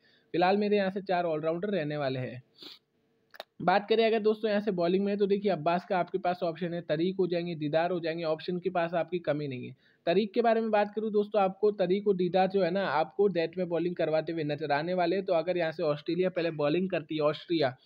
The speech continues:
ठीक है, तो इनको अपनी टीम में जरूर रख लेना। उस केस में आपको जो है death में bowling करवाएंगे तो wicket निकाल सकते हैं। अगर recent के बारे में भी मैं आपको बताऊँ, जैसे तरीक के बारे में बताऊँ, एक match में दो wicket निकाला, एक में चार wicket निकाले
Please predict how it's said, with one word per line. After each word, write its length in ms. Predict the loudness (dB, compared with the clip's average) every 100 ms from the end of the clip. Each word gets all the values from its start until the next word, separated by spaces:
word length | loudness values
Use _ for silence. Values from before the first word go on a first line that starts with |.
| _ _ _
ठीक 120 | -2 2
है, 80 |
तो 120 | 4 4
इनको 240 | 4 4
अपनी 400 | 2 4 4 4
टीम 260 | 0 0 2
में 120 | 2
जरूर 320 | 2 2 2
रख 120 | 2
लेना। 200 | 2 0
उस 180 | 0 -2
केस 220 | 0 0 0
में 80 | -2
आपको 260 | -2 0 2
जो 120 | 4
है 200 | 4 2 _ _ -2
death 260 | 2 2 2
में 80 | 2
bowling 280 | 2 2
करवाएंगे 380 | 2 2 2 0
तो 100 | 0
wicket 280 | -2 -2 -4
निकाल 300 | -4 0 0
सकते 240 | -2 -6 -4
हैं। 80 |
अगर 100 | -2
recent 360 | -2 -4 -4 -2
के 100 | 2
बारे 200 | 2 2
में 140 | 0 0
भी 100 | 0
मैं 100 | 0
आपको 300 | -2 -2 -2
बताऊँ, 360 | 0 2 2
जैसे 220 | 2 -2 -2
तरीक 340 | -4 -2 -2
के 100 | 0
बारे 200 | 2 2
में 100 | 0
बताऊँ, 300 | -2 0 2
एक 140 | 2 2
match 160 | -4 -4
में 100 | -6
दो 140 | -4 -2
wicket 280 | -2 -4 -4
निकाला, 340 | -2 0 0
एक 220 | 0 -2
में 100 | -6
चार 260 | -4 -2 -2
wicket 260 | -4 -6 -8
निकाले 380 | -4 -2 -2